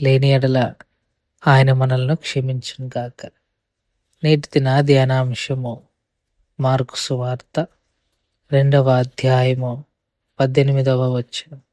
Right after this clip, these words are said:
మార్కు సువార్త రెండవ అధ్యాయము పద్దెనిమిదవ వచనం.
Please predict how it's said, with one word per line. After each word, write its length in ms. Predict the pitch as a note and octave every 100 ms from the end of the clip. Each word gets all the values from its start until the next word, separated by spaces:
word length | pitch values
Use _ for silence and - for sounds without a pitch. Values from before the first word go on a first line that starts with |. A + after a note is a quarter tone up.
| _ _ _ _ _ _ _ -
మార్కు 360 | C#3 C3+ B2+ -
సువార్త 720 | - B2+ B2+ B2+ - E3 F3 _ _ _ _ _ _ -
రెండవ 340 | C3+ C#3 C#3
అధ్యాయము 920 | C3 B2+ B2+ - B2+ B2+ B2+ B2+ A#2 C3+ _ _ _ C3
పద్దెనిమిదవ 600 | C3 C3+ C3 C3 C3+ B2+
వచనం. 380 | B2 - -